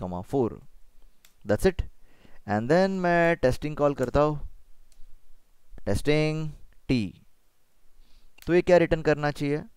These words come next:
वो रिटर्न करना चाहिए कि यार मुझे लिस्ट चाहिए।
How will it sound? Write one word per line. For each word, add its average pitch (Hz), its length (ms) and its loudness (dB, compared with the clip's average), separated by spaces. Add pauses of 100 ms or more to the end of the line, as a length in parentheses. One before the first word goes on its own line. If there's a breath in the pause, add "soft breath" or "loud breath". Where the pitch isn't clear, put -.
(520)
वो 123 180 2
रिटर्न 120 280 0
करना 120 300 0
चाहिए 131 400 0
कि 110 200 -4
यार 110 160 0 (380)
मुझे 113 200 -2
लिस्ट 120 220 0
चाहिए। 87 400 -6